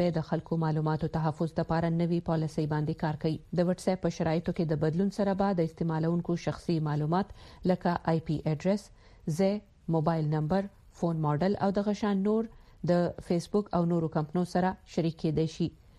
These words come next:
پاکستان کې په انټرنیټ د خلکو د حقونو د تحفظ لپاره د ادارې بایټس فار آل مشر هارون بلوچ وایي، د واتس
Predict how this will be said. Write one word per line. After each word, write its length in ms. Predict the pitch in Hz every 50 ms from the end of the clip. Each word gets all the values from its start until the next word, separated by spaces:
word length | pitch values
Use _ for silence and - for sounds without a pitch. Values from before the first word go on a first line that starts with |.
| - - -
پاکستان 460 | 156 147 - 160 - - 156 151 147
کې 160 | - 151 151
په 140 | - - -
انټرنیټ 420 | 160 147 - 156 151 156 160 151 -
د 100 | 147 -
خلکو 260 | - 160 147 - - 151 156
د 80 | 156 156
حقونو 340 | 156 147 - 170 160 165 160 156
د 100 | 151 147 156
تحفظ 360 | 151 156 151 - - 170 160 -
لپاره 320 | 170 165 - 165 165 165 175 180 - - - - - 175
د 120 | 165 165 - - 175
ادارې 440 | 156 170 160 165 175 208 233 220 175
بایټس 260 | 185 156 160 - - -
فار 160 | 165 160 - - 175
آل 120 | 165 156 160 165
مشر 280 | 185 - 233 208 208 180 180
هارون 260 | 160 160 160 160 151 156
بلوچ 280 | 156 160 156 - -
وایي، 220 | 170 180 202 214 190
د 100 | 202 202
واتس 200 | 208 196 - -